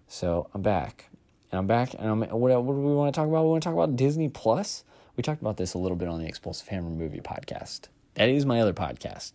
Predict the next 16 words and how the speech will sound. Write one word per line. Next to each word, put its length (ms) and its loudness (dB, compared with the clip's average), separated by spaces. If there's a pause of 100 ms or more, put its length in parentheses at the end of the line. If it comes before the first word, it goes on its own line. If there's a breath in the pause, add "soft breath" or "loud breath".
(460 loud breath)
If 100 -2
there's 140 2
any 140 2
four 420 2
podcasts 640 -4
I 20 -2
should 180 -4
<laughs> 0 -
recommend. 800 0 (640 loud breath)
So 280 2
Disney 260 4
Plu-, 160 -2
uh, 600 -2 (680)
Disney 280 2
Plus 380 0
launched, 420 -4